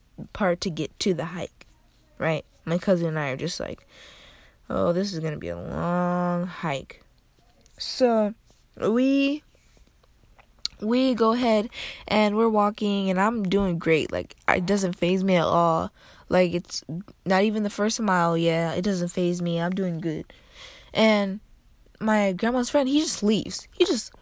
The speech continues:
walks. He just keeps on hiking. He doesn't see us behind. He doesn't look back or anything. He just keeps on hiking. We're like, "Okay, meet you at the top, I guess." I don't even know. So, he walks off, and then we're just like, "Okay." So, my grandma, she's, like, walking real slow, so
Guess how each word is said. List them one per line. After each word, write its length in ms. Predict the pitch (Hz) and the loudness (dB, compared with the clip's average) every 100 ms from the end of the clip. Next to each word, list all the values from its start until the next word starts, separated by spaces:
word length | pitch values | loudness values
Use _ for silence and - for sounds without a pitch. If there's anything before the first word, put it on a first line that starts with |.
| - | -8
walks. 320 | 185 185 165 | 4 4 4
He 80 | 302 | 2
just 160 | 311 - | 0 2
keeps 240 | 262 226 | 2 0
on 80 | 175 | -2
hiking. 400 | 185 165 - 175 - - | -4 -4 -8 -12 -16 -14
He 140 | - | -2
doesn't 220 | 302 262 220 | 0 2 0
see 240 | - 220 | 2 2
us 140 | 214 | 0
behind. 280 | - 202 208 | -2 -2 0
He 60 | 247 | 0
doesn't 260 | 285 185 | 0 0
look 180 | 180 190 | 0 0
back 240 | 175 185 180 | 2 0 0
or 60 | |
anything. 240 | 175 156 170 | -2 -2 -4
He 80 | |
just 180 | 175 165 | -4 -6
keeps 220 | - 214 | -6 -4
on 120 | 220 214 | -2 -2
hiking. 300 | 185 175 175 | -2 -2 -2
We're 60 | |
like, 140 | 165 185 | 0 -2
"Okay, 340 | 226 190 175 - - - - - - | -2 -2 -2 -6 -20 -20 -20 -20 -8
meet 260 | 175 202 240 | -2 0 0
you 40 | |
at 60 | 202 | -2
the 60 | |
top, 260 | 175 233 226 - - - - - | 0 -2 -2 -8 -20 -20 -10 -2
I 120 | 165 | 0
guess." 360 | 170 175 190 - - - | 2 2 0 -10 -16 -8
I 80 | 196 | -2
don't 120 | 202 | -2
even 200 | 170 175 | 0 0
know. 220 | 180 - - - - - - - | -2 -2 -8 -20 -20 -20 -20 -8
So, 340 | - 208 185 175 - - - - | 0 4 4 4 -6 -20 -20 0
he 180 | - 311 | 4 8
walks 320 | 254 220 - | 8 8 6
off, 240 | 185 180 - - - - | 6 6 0 -16 -16 -2
and 120 | 247 | 2
then 100 | 254 | 4
we're 100 | 294 | 2
just 200 | 285 269 | -2 -2
like, 240 | 277 254 339 | 0 0 -2
"Okay." 440 | 403 311 277 277 - - - - | 0 2 2 0 -10 -18 -20 -12
So, 400 | - 277 262 247 | 0 4 4 2
my 240 | 247 262 | -2 -4
grandma, 360 | 240 277 254 226 | 0 0 2 -2
she's, 280 | 233 269 254 | -2 -2 0
like, 160 | 220 | -2
walking 360 | 208 190 196 175 | 0 -2 -2 -4
real 380 | 170 196 214 220 | -2 -2 -2 -4
slow, 540 | - 220 185 180 180 | -4 -2 0 0 -2
so 460 | 185 - 170 160 | -4 -4 -2 -4